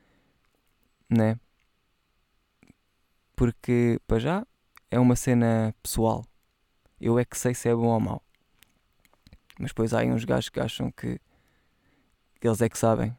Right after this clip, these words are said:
estás a ver? Eles é que sabem para todos. É aquela, aquela moca. Eu acho que cada um de nós é que sabe o que é que é bom, o que é que é mau. Portanto, na minha visão, aquilo é fixe,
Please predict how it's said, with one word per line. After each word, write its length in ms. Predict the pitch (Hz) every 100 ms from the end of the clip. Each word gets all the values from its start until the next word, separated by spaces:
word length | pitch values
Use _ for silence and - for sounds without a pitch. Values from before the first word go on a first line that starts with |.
| _
estás 240 | - 123 110
a 20 |
ver? 240 | - 143 - _ _ _ _
Eles 180 | 117 110
é 60 |
que 80 | 113
sabem 260 | - 117 117
para 160 | -
todos. 440 | 120 - 113 - - _ _ _ _ - 233 _ _
É 260 | - - -
aquela, 440 | - - - -
aquela 320 | - - 120
moca. 480 | 110 113 113 - 110 - _ _ _ _ _ _ _ _ _ _ - - - -
Eu 160 | 110
acho 180 | 110 -
que 260 | - - 123
cada 300 | - 117 117
um 140 | 117 117
de 80 | 117
nós 320 | 117 117 120
é 80 | 120
que 100 | -
sabe 180 | 120
o 20 | 113
que 80 |
é 40 | 117
que 120 | -
é 40 |
bom, 120 | 113 113
o 40 |
que 60 | 117
é 60 |
que 80 | 117
é 40 |
mau. 240 | 120 113 - _ _ _ _ _ _ _ _ _ _ _ _
Portanto, 340 | - - 113 104
na 80 | 113
minha 280 | 120 139 127
visão, 480 | 117 107 117 127 143 _ _ _ _ _ _ _ _ _ _ _ -
aquilo 320 | - - 123
é 40 | 131
fixe, 360 | - 185 -